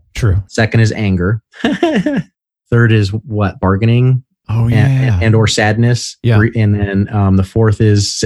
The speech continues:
Speaker 2: either sadness or, or more bargaining. And then the fifth is acceptance. And that's my,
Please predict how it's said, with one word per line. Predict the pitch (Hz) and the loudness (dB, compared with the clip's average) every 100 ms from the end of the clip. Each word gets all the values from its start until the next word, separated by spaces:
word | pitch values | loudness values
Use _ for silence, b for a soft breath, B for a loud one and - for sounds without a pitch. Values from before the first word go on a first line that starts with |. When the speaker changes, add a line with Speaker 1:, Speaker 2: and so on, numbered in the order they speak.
| - | -2
Speaker 2:
either | 110 101 | 0 0
sadness | 92 110 104 107 98 | 0 0 2 0 0
or, | 113 110 - | 0 0 -2
or | 110 101 | -2 2
more | 101 95 | 2 2
bargaining. | 98 101 107 107 107 | 2 2 2 0 0
And | 107 | 0
then | 104 98 | 2 2
the | 95 | 0
fifth | 107 98 - | 0 0 0
is | 101 92 | 0 0
acceptance. | - 101 - 123 127 - b b b | -2 -4 -2 -2 -4 -8 b b b
And | 123 | -2
that's | 147 147 | -2 -2
my, | 143 135 117 117 | -2 0 0 0